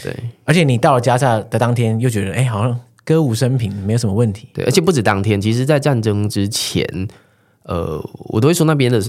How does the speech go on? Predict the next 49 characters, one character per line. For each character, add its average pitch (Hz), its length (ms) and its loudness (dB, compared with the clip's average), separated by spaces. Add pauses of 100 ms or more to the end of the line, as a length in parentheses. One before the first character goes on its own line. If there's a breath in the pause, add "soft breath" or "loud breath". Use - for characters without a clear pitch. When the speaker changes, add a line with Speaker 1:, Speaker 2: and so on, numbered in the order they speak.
Speaker 1:
那 127 100 2
边 117 180 2
的 98 220 0
生 110 220 -2
活 107 80 0
有 82 80 0
点 82 40 -2
像 104 80 2
岁 104 220 0
月 92 160 0
静 85 260 -6
好。 - 320 -14 (280)
Speaker 2:
嗯。 113 80 0
Speaker 1:
真 110 100 4
的， 101 160 2
就 101 100 -2
是 113 320 0
它， 95 560 0 (360 loud breath)
虽 175 160 2
然 107 180 2
大 135 80 2
家 117 160 4
说 110 140 -2
它 101 160 0
是 104 120 -2
一 95 140 0
个 80 420 -4 (400)
世 - 160 -4
界 117 60 4
上 107 180 2
最 101 120 0
大 90 100 2
的 82 60 0
露 92 160 0
天 82 200 -4
监 80 240 -6
狱， 78 160 -6
它 139 140 -2
也 120 80 0
确 101 240 0
实 - 180 -8
是。 - 320 -4 (760 soft breath)
但 151 160 0
是 160 240 0
我 98 140 2
觉 90 140 -2
得 104 180 2
当 120 260 2
下， 107 460 2